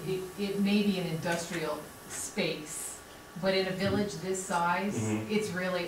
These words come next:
Speaker 1: an entirely residential village. You,
Speaker 2: Yeah.
Speaker 1: you're gonna have neighbors who are going to be looking at this tower pretty much every time they look up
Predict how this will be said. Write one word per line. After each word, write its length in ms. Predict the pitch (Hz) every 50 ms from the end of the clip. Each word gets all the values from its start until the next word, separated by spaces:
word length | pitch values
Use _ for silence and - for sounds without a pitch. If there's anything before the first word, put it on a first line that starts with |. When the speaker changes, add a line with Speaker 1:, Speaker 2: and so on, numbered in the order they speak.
| - 185
Speaker 1:
an 100 | 170 170
entirely 480 | 160 160 - - 180 175 175 160 156 147
residential 520 | 147 147 151 151 156 156 156 151 - - - -
village. 340 | - 147 143 147 - - - - - - - - - - - - -
You, 140 | 196 196 -
Speaker 2:
Yeah. 120 | - 214 220
Speaker 1:
you're 80 | 220 233
gonna 120 | 233 208
have 240 | 190 196 196 185 185
neighbors 420 | 190 196 196 190 190 185 185 -
who 120 | 202 196 185
are 100 | 180 170
going 220 | 180 175 175 165
to 100 | - 175
be 140 | 160 165 165
looking 400 | 165 208 220 214 - 214 190 180
at 120 | 180 -
this 220 | 180 180 175 - -
tower 380 | 180 165 160 160 151 151 147 - - - - - - - - - - - - - -
pretty 180 | 214 214 214 196
much 400 | 196 185 - - - - - - - - - - - - - - - -
every 160 | 180 180 180
time 240 | 175 190 180 175 175
they 80 | 170 165 160
look 140 | 170 165 170
up 120 | 160 156